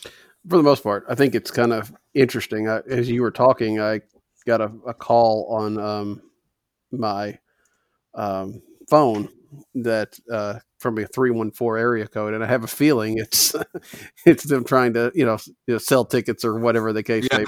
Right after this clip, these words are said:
Speaker 1: be. Um, and I, I think that's an interest-, that's gotta be a tough, I would not wanna be those people this week, um, trying to, you know, sell tickets or at least get people interested
Speaker 2: <laughs> Yeah.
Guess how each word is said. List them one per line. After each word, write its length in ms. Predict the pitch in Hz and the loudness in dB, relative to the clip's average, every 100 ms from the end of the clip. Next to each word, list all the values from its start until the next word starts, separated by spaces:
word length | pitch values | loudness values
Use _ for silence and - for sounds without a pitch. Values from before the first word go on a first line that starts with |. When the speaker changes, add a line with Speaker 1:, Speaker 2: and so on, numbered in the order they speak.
| 123 | 2
Speaker 1:
be. 260 | 120 101 - _ - 117 _ | 2 2 -8 _ -18 -18 _
Um, 720 | 113 110 110 107 101 107 98 101 113 127 _ _ _ | 6 6 6 2 -2 -12 -18 _ _ _ _ _ _
and 200 | 131 120 | -2 0
I, 380 | 117 123 120 120 | 0 0 0 0
I 20 | |
think 240 | 120 131 120 | 2 0 2
that's 400 | 120 113 - - _ | 0 0 -6 -8 _
an 160 | 127 123 | -2 0
interest-, 440 | 160 139 143 127 - | 4 4 2 -4 -2
that's 200 | 139 127 | -4 0
gotta 240 | 127 117 110 | 2 2 2
be 100 | 107 | -2
a 60 | |
tough, 420 | - 110 101 - _ _ _ _ _ - - - | -2 -4 -4 -8 _ _ _ _ _ -20 -20 8
I 120 | 160 | 10
would 180 | 143 120 | 10 6
not 220 | 117 110 | 4 4
wanna 180 | 110 101 | 2 0
be 120 | 107 | 0
those 180 | 107 104 | -2 -4
people 300 | - 110 98 | -6 -8 -6
this 200 | 95 - | -6 -6
week, 280 | 107 98 _ - - 123 | -8 -8 _ -20 -8 -4
um, 600 | 117 110 98 98 107 117 - _ - | -2 -2 -2 -6 -8 -14 -18 _ -4
trying 340 | 120 113 110 | 0 0 0
to, 360 | 104 104 98 98 _ _ - - - - | -2 -2 -2 -4 _ _ -20 -20 -20 -10
you 120 | - | -6
know, 260 | 95 - - _ 147 | -4 -6 -10 _ -18
sell 220 | - 131 113 | -2 0 0
tickets 380 | 120 107 107 | -2 -4 -6
or 100 | 107 | -6
at 80 | 98 | -4
least 220 | 113 107 | -6 -6
get 120 | - - | -8 -8
people 260 | 110 113 | -8 -6
interested 480 | 113 101 - 110 123 _ _ _ _ _ _ | -6 -8 -8 -8 -8 _ _ _ _ _ _
Speaker 2:
<laughs> 280 | - 175 147 | -8 -6 0
Yeah. 200 | 135 | -2